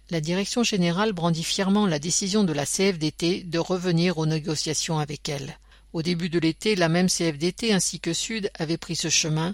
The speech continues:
pour s'en retirer rapidement, les mains vides.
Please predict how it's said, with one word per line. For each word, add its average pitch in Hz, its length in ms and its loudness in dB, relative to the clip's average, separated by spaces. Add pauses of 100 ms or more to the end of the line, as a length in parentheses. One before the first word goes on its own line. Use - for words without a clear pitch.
(140)
pour - 140 -8
s'en 180 180 2
retirer 180 440 0
rapidement, 156 640 -2 (160)
les 160 100 -2
mains 151 160 0
vides. 160 380 -4